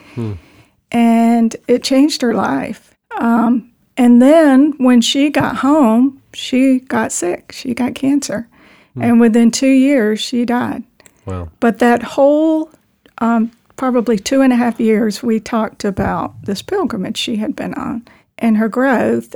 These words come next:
Speaker 2: and, um, her walk. And she was baptized before she died.
Speaker 1: Wow.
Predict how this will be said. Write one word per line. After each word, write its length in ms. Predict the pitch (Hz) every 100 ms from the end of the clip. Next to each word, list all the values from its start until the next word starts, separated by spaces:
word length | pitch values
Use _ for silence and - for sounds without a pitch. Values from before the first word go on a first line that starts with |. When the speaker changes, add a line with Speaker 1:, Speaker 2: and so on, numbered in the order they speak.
| -
Speaker 2:
and, 560 | 233 220 214 214 208 -
um, 420 | - 208 208 196 - _ _ _ _ - -
her 140 | 240
walk. 540 | 208 226 208 240 - _ _ _ -
And 380 | 226 233 226 220
she 200 | - 285
was 120 | 277
baptized 720 | - 277 311 233 220 208 - -
before 340 | 233 - 247
she 160 | - 240
died. 380 | 294 269 233
Speaker 1:
Wow. 720 | 156 95 101 101 95 90 82